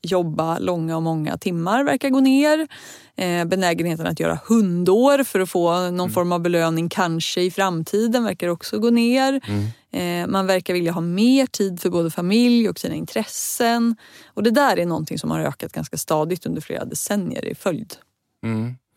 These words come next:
Speaker 2: Men då kan jag inte låta bli att tänka då, liksom, att det tar en stund från mig när vi, jag spelar in avsnitten till jag släpper dem. I, ibland kan det vara ett halvår däremellan. Och, sorry, lyssnare, jag har, jag har inte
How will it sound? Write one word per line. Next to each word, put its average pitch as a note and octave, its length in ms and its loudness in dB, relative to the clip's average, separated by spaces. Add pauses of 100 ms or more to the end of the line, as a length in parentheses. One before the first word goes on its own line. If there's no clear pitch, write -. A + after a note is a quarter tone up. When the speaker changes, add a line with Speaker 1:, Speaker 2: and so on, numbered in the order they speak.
(460)
Speaker 2:
Men D#3 160 2
då E3 100 2
kan F3+ 120 0
jag F3+ 80 2
inte E3 120 -2
låta C3+ 200 -2
bli C#3 140 2
att B2+ 60 -2
tänka C#3+ 400 2
då, A2+ 140 4
liksom, A2+ 260 0
att B2 140 0
det C#3+ 180 0
tar D#3+ 240 2
en D3+ 120 4
stund A#2+ 320 0
från B2 140 0
mig A#2+ 160 0
när A#2+ 140 0
vi, A#2 320 -2
jag A2 120 0
spelar B2 240 0
in C3+ 120 4
avsnitten A2+ 460 0
till A2 120 0
jag A2+ 80 2
släpper D3+ 340 0
dem. A#2+ 160 0
I, A#2+ 200 2
ibland C3+ 320 2
kan C3 80 0
det B2+ 60 2
vara A2+ 120 2
ett - 100 -4
halvår B2+ 540 2
däremellan. G#2+ 500 0
Och, - 340 -2
sorry, B2+ 480 2
lyssnare, A#2+ 400 0
jag A2+ 120 2
har, B2+ 180 0
jag B2+ 80 0
har C3 200 2
inte A2+ 300 0